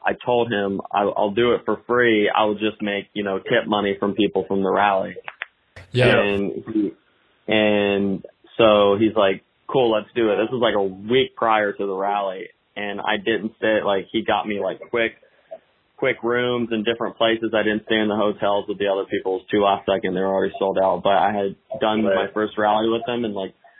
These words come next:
Speaker 1: it was, like, twenty eighteen or twenty nineteen. Can't remember exactly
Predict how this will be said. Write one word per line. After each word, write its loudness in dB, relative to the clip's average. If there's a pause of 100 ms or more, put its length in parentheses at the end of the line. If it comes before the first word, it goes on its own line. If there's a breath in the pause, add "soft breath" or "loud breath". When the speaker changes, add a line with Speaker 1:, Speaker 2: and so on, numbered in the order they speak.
(560 soft breath)
Speaker 1:
it -6
was, -2
like, -2
twenty 0
eighteen -2
or 0
twenty 0
nineteen. -2
Can't -2
remember -2
exactly 0